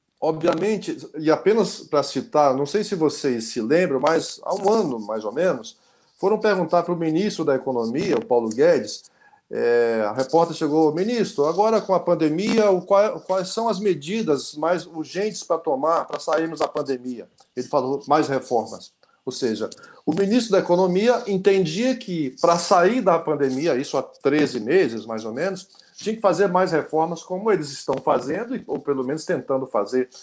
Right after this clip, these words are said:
boa parte delas. E essas reformas são sempre no sentido de diminuir o poder do Estado, a capacidade do poder público de atender a população,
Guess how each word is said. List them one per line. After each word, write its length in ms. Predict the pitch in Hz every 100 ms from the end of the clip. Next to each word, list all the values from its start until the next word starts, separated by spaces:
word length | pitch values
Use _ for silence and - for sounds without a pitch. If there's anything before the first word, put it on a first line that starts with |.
| - -
boa 200 | 123 113
parte 340 | 120 120 120
delas. 520 | 107 113 95 90 - - _
E 100 | 135
essas 240 | 151 165 147
reformas 480 | 147 143 170 190
são 180 | 180 185
sempre 320 | - 220 233
no 120 | 220 202
sentido 480 | 185 156 - -
de 160 | 165 185
diminuir 800 | 160 185 202 196 208 247 262 - _ - -
o 100 | 160
poder 500 | - 147 135 208 208
do 80 | 101
Estado, 380 | - 151 156
a 40 | 151
capacidade 720 | 156 - 175 - 147 208 196
do 80 | 165
poder 380 | 160 170 214 -
público 320 | 165 175 196 - -
de 100 | 151
atender 640 | 165 165 147 120 135 147 - _ -
a 80 | 127
população, 840 | 147 143 135 110 - 135 135 143